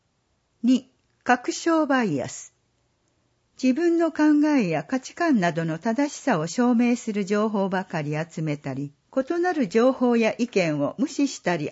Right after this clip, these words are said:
集めようとしないことを指します。客観的科学的な事実を否定する誤った意思決定をするなどの原因となります。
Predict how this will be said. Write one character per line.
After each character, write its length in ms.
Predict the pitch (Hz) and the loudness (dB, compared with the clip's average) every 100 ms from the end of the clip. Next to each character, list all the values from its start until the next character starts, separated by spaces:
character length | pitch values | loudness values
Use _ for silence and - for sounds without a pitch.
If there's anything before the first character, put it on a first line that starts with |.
| 190 - | -6 -4
集 120 | 294 | -2
め 180 | 330 339 | -2 0
よ 160 | 339 | -2
う 60 | 311 | -2
と 160 | 170 | -2
し 160 | 165 180 | -2 -2
な 180 | 190 185 | -2 -2
い 60 | |
こ 160 | 165 135 | -2 -6
と 180 | 156 143 | -4 -4
を 60 | 135 | -4
指 160 | - | -8
し 160 | - 120 | -10 -10
ま 140 | 85 | -10
す。 240 | 135 - - _ _ _ _ _ _ _ _ | -12 -16 -20 _ _ _ _ _ _ _ _
客 300 | - 262 - | -4 -4 -4
観 300 | - 330 330 | 0 2 0
的 300 | 294 285 240 | -4 -4 -4
科 160 | - 247 | 0 2
学 200 | 320 - | 2 0
的 300 | 294 302 294 | -6 -2 2
な 160 | 302 | 2
事 160 | 254 285 | 2 0
実 320 | 277 269 180 | 0 -2 -2
を 100 | 160 | -2
否 140 | 170 - | -4 -4
定 260 | 180 175 | 0 0
す 160 | 190 160 | 0 -6
る 200 | 165 165 _ - | -8 -10 _ -4
誤 360 | 226 330 330 | 0 2 0
っ 20 | 339 | -2
た 220 | - 165 | -2 -2
意 40 | |
思 80 | 165 - | -2 -6
決 240 | - 285 285 | -2 -2 -2
定 260 | - 185 | -2 0
を 140 | 143 151 | 0 -2
す 180 | - 165 | -6 -6
る 120 | 175 | -2
な 160 | 175 | -2
ど 140 | 156 139 | -2 -4
の 140 | 135 | -4
原 180 | 139 170 | -4 -4
因 300 | 170 165 160 | -2 -4 -6
と 160 | 156 151 | -6 -6
な 140 | 143 | -4
り 140 | 139 | -6
ま 160 | 131 127 | -8 -10
す。 220 | - - | -14 -20